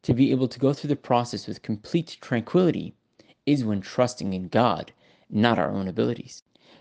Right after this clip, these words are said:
The author continues that if it is wealth that you will rely upon and trust in, then what happens when one loses their wealth? As Job put it, "A rich man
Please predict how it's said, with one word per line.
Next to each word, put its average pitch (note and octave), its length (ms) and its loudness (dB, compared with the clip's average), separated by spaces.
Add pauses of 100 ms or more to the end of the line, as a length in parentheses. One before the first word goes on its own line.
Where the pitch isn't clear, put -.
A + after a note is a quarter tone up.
(120)
The D#3 100 10
author A3 280 6
continues C3+ 580 0
that A#2+ 140 2
if D3+ 200 -2
it E3 80 2
is B2 180 2
wealth C3+ 540 4 (880)
that D#3 180 8
you D#3 100 8
will D#3+ 160 10
rely C3 320 6
upon B2 420 -4 (360)
and A#2+ 120 0
trust - 360 0
in, F3+ 180 -2 (720)
then E3 220 8
what A3 140 8
happens F#3+ 420 0
when F3 180 0
one F3+ 220 2
loses G#3+ 320 0
their G#2+ 120 0
wealth? - 380 -2 (1120)
As A#2 260 4
Job B2+ 520 6
put D3+ 160 2
it, - 320 -4 (480)
"A C#3+ 80 8
rich D#3 320 8
man B2+ 520 4